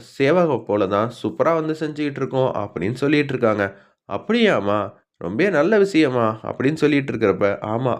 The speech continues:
அந்த பொண்ணு நல்ல பொண்ணு தான். உனக்கு வீடு தேடி வந்திருக்கிற எல்லா மருமகளும் தங்கமான பொண்ணு தான் அமைஞ்சிருக்காங்கங்கிற' மாதிரி சுபத்ரா கிட்ட வந்து பேசிட்டு இருக்கிறப்ப,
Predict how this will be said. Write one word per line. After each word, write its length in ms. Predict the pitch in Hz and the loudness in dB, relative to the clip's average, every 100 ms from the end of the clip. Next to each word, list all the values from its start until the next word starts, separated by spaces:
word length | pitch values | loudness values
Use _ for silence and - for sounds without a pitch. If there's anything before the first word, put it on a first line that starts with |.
| - | -6
அந்த 200 | 98 110 120 | -8 -2 0
பொண்ணு 280 | 117 120 156 | 2 0 2
நல்ல 240 | 107 131 | 2 2
பொண்ணு 280 | 156 123 117 | 0 -2 0
தான். 220 | 107 95 - _ _ | 0 0 -4 _ _
உனக்கு 380 | 110 127 135 92 98 101 _ _ _ | -4 -4 -2 -2 -2 -6 _ _ _
வீடு 240 | 120 180 170 | 0 2 4
தேடி 220 | 147 151 | 4 4
வந்திருக்கிற 480 | 139 117 123 117 95 85 | 2 0 -2 0 2 2
எல்லா 260 | 82 113 160 | 2 4 4
மருமகளும் 580 | 147 127 123 113 98 127 131 | 2 0 -2 -2 -4 -6 -2
தங்கமான 560 | 104 123 135 139 147 160 | -2 0 0 2 2 0
பொண்ணு 240 | 123 117 101 | -2 -2 0
தான் 180 | 131 | 0
அமைஞ்சிருக்காங்கங்கிற' 880 | 131 123 135 123 110 98 104 120 95 | 0 -2 -2 -2 0 0 -2 -2 -4
மாதிரி 200 | 82 101 - | -2 -6 -6
சுபத்ரா 400 | - 131 147 143 | -4 -2 2 0
கிட்ட 180 | 113 123 | 0 -2
வந்து 180 | 113 104 | -4 -4
பேசிட்டு 360 | 123 131 120 | -4 -4 -6
இருக்கிறப்ப, 360 | 95 90 90 | -6 -2 0